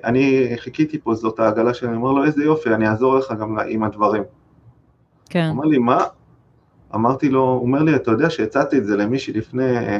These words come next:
Speaker 1: שבוע, היא התחילה לצרוח עליי, שאיך אני מעז לגעת לה בדברים." אז אמרתי לו, "זה בדיוק השינוי שעכשיו קרה."
Speaker 2: אתה יודע, אני הרגשתי את זה בשבת, כשנסעתי לסבתא שלי,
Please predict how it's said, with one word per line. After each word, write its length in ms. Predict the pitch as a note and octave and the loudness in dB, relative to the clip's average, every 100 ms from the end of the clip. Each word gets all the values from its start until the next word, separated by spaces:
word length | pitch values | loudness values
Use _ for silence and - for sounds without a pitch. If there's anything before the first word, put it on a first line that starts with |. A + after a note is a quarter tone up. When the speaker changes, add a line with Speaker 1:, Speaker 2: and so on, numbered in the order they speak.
| G#2+ _ | -6 _
Speaker 1:
שבוע, 500 | - G#2 A#2 C#3+ C3+ C3+ - - - - _ _ _ _ _ - | -6 -4 0 2 2 0 -12 -20 -20 -20 _ _ _ _ _ -10
היא 120 | G#2+ | -8
התחילה 280 | - D3+ D3+ | -6 0 0
לצרוח 520 | A2+ - A#2+ B2+ - | 0 -2 0 0 -2
עליי, 200 | G2 E2 - _ _ _ _ _ _ _ _ _ _ _ _ _ _ _ - | -4 -4 -8 _ _ _ _ _ _ _ _ _ _ _ _ _ _ _ -6
שאיך 280 | - A#2+ | 0 0
אני 140 | C3 B2 | 2 2
מעז 300 | A2 B2 A#2 | 4 2 2
לגעת 360 | A2 A2 A#2 | 0 2 2
לה 80 | A2+ | 2
בדברים." 480 | G2+ G2 G2+ G2 G2+ G2+ _ - _ _ _ _ _ _ _ _ _ _ | 0 0 -2 -2 -2 -6 _ -20 _ _ _ _ _ _ _ _ _ _
אז 100 | - | -10
אמרתי 280 | A2 A#2+ - | -2 -2 0
לו, 120 | A#2 | 0
"זה 180 | A2+ A#2+ | 2 2
בדיוק 320 | A#2 A2+ A#2+ | 0 2 0
השינוי 340 | A2 G#2+ G#2+ G#2+ | -4 -6 -6 -6
שעכשיו 360 | - G2+ G#2 G2+ | -6 -6 -4 -4
קרה." 220 | G2+ G#2 G#2+ - - - - _ _ _ - - - | -4 -6 -8 -18 -20 -20 -20 _ _ _ -20 -18 -4
Speaker 2:
אתה 120 | E3+ F3 | 0 2
יודע, 200 | E3+ G3+ | 2 2
אני 120 | G3 | 2
הרגשתי 440 | E3+ F#3 - A3 | 2 0 0 -2
את 40 | F3+ | 0
זה 100 | F#3 | 0
בשבת, 520 | D#3+ - D#3+ F3+ - | -2 -2 0 0 -2
כשנסעתי 480 | - E3 - F3 F3+ | -8 -6 -2 -2 -2
לסבתא 380 | D#3+ F3+ - | -2 -2 -2
שלי, 420 | A3 A#3 A#3 C4 | -4 0 2 2